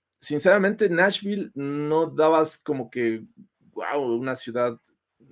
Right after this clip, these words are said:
tan relevante, pero me parece que fue una gran organización. Eh, desde la perspectiva del fan, todos van y se divierten. Hay eventos, además de, del draft, porque después son conciertos y, este, y la fiesta en las calles.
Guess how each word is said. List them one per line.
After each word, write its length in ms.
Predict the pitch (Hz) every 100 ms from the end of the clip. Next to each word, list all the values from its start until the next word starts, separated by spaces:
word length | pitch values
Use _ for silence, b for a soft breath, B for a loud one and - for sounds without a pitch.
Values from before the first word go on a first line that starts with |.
| _ _ _ _
tan 160 | 123 117
relevante, 500 | 117 113 120 120 127
pero 240 | - 127
me 140 | 131
parece 260 | 123 131 165
que 180 | 151 131
fue 140 | _ 156
una 120 | 151
gran 260 | 143 143
organización. 800 | 170 156 123 113 110 - 120 151 - _ _ _ -
Eh, 280 | 123 120 117
desde 220 | 123 123
la 100 | 120
perspectiva 540 | 127 117 120 147 165
del 120 | 147 120
fan, 360 | 131 143 156 _ _
todos 240 | 131 139
van 180 | 123 139
y 20 |
se 140 | 135 113
divierten. 680 | 95 95 123 120 139 147 - b b
Hay 200 | 147 147
eventos, 500 | 123 135 156 127 113
además 360 | 104 107 117
de, 160 | 113 113
del 440 | 101 101 95 92
draft, 300 | 92 104 110 -
porque 200 | 110 -
después 300 | 87 - 98
son 140 | 104
conciertos 720 | 95 85 85 110 120 - 104 -
y, 320 | 80 78 76
este, 260 | - - 80
y 40 |
la 120 | 80
fiesta 320 | - 107 - 95
en 60 |
las 140 | 76 -
calles. 460 | 123 131 127 113